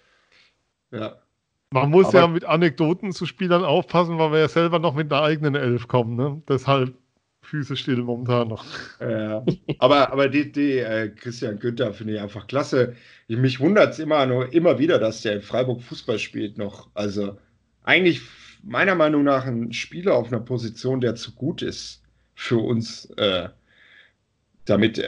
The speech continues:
Speaker 1: also, dass der immer noch da ist, finde ich einfach, mich wundert's.
Speaker 2: Fragt ihr euch bei Christian Günther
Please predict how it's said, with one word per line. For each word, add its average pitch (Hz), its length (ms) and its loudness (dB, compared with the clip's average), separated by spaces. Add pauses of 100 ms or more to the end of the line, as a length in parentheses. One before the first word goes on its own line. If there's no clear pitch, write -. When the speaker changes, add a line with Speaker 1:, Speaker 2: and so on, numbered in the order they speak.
Speaker 1:
also, 110 320 2 (300)
dass 104 180 -2
der 82 100 -2
immer 143 200 2
noch 110 180 0
da 117 240 2
ist, 101 140 -2
finde 107 220 -4
ich 101 160 -8
einfach, 90 440 -10 (300)
mich 101 260 -6
wundert's. - 540 2 (320)
Speaker 2:
Fragt 110 380 0
ihr 147 140 6
euch 143 440 0
bei 123 340 4
Christian 131 560 -6
Günther 160 920 -2